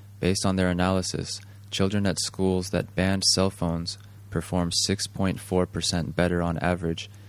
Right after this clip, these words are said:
with a startling fourteen percent improvement in children who had been performing particularly poorly. The researchers suggest that this improvement is equivalent to one additional hour of schooling per week,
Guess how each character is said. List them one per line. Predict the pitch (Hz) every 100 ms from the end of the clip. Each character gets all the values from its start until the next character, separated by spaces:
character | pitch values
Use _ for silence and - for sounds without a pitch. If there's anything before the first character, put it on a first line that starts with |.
| - -
with | 80
a | 76
startling | - 92 90 87
fourteen | 82 - 90 85 - 104
percent | 101 87 - 87 82
improvement | 80 82 92 90 85 85 -
in | 90
children | - 92 90 87
who | 90
had | 85 -
been | 87 87
performing | 87 - 87 87 85
particularly | 82 85 - 92 87 85 85
poorly. | 98 92 92 82 - - - - - - - - -
The |
researchers | 90 101 - 98 101 98
suggest | 95 92 87 87 -
that | -
this | 87 87
improvement | 90 87 87 82 82
is | 82
equivalent | - - 95 85 87 65
to | -
one | 78 90 92
additional | 87 87 - 87
hour | - 85 85
of | 82
schooling | - - 87 82 85
per | - 82
week, | 92 98 -